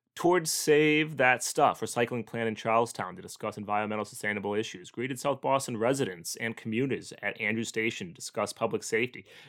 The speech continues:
Visited Boston Chinatown Neighborhood Center to highlight the need for access to more affordable early ed-, education, toured the new site for the North Bennett Street School in the North End, greeted East Boston residents near Maverick Square, visited Faneuil Hall Law Library, hosted a small business roundtable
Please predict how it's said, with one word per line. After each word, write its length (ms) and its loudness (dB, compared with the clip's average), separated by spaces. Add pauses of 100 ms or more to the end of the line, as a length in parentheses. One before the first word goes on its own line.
Visited 340 4
Boston 380 4
Chinatown 540 0
Neighborhood 400 0
Center 440 -8 (200)
to 100 -6
highlight 340 0
the 60 -4
need 300 -2
for 160 -6
access 460 0
to 100 -12
more 180 -2
affordable 500 0
early 280 0
ed-, 140 -2 (360)
education, 720 -4 (380)
toured 300 2
the 60 -2
new 240 0
site 420 0 (120)
for 120 -18
the 80 -8
North 360 -2 (120)
Bennett 400 -4
Street 340 -4
School 340 0
in 120 -4
the 80 -2
North 360 2
End, 360 -4 (300)
greeted 360 2
East 220 0
Boston 340 0
residents 500 0
near 140 0
Maverick 400 2
Square, 400 -2
visited 420 -2
Faneuil 340 0
Hall 220 6
Law 340 4
Library, 440 2
hosted 260 0
a 40 -4
small 220 4
business 300 0
roundtable 800 -2